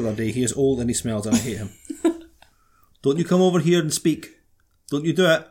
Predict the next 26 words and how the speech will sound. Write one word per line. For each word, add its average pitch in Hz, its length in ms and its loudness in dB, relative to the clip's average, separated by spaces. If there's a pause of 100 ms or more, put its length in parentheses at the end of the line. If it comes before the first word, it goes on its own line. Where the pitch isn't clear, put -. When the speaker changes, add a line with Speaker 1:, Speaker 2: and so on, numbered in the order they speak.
Speaker 1:
He's 127 120 -12
gonna 98 180 -8
do 98 120 -6
it. - 160 -10
I - 40 -20
can 110 120 -8
tell. 101 240 -10 (500)
He's 202 140 -6
got 135 80 -2
that 120 140 -4
way 110 120 -2
about 104 300 -4
him. 104 40 -10 (840)
Um, 135 440 0
before 147 400 4
we 180 220 -2
get 151 220 -4
on 143 160 -4
to - 100 -12
the 131 80 -6
problems, 147 600 -2
I 147 160 -2
have 139 400 -4
a 117 180 -4
point 113 320 -6
of, - 400 -14